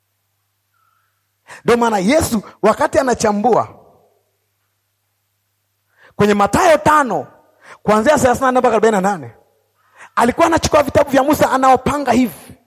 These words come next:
ili usije ukachukua kitu ambacho hakiko ndani ya Kristo. Anawapanga hivi. Imeandikwa jino kwa jino. Nani ameandika? Musa.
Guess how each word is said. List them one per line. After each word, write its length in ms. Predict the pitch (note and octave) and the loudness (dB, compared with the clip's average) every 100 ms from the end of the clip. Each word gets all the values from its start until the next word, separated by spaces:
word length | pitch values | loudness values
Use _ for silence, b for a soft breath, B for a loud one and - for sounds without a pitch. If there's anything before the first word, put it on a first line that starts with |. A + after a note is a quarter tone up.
| b b b b | b b b b
ili 140 | D4+ D#4 | -2 0
usije 180 | - | 0
ukachukua 360 | D#4 C#4 - D4 | 0 -2 -2 -4
kitu 160 | - C#4 | -2 0
ambacho 220 | C4+ C4 | 0 0
hakiko 220 | A#3 C#4 | -2 0
ndani 200 | C4 B3+ | 0 0
ya 80 | A3+ | -2
Kristo. 420 | B3+ B3 - G2+ _ _ - | -4 -6 -6 -10 _ _ -4
Anawapanga 520 | C4 C#4 C4+ D4+ B3 | 0 2 2 0 0
hivi. 320 | G#3 D#3+ - - _ _ b b b | -2 -4 -8 -16 _ _ b b b
Imeandikwa 680 | B3 A#3+ A#3+ A#3 D4 G3+ A#2 - _ - | 0 2 2 0 -2 -2 -6 -8 _ -6
jino 320 | F#3+ E4 E4+ | 0 2 2
kwa 160 | D#4 C#4 | 2 0
jino. 500 | - F4+ D#4 - - - - | 0 0 0 -2 -10 -20 -4
Nani 180 | C4+ D4 | 0 2
ameandika? 520 | A#3+ A#3+ B3+ D#3+ - - _ _ | 2 0 -2 -4 -8 -12 _ _
Musa. 520 | C#3 G3 - - - | -2 0 0 -4 -14